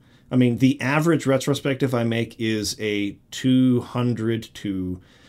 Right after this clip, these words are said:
sometimes three to four hundred hour process.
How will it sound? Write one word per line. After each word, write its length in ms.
sometimes 920
three 340
to 80
four 460
hundred 360
hour 560
process. 560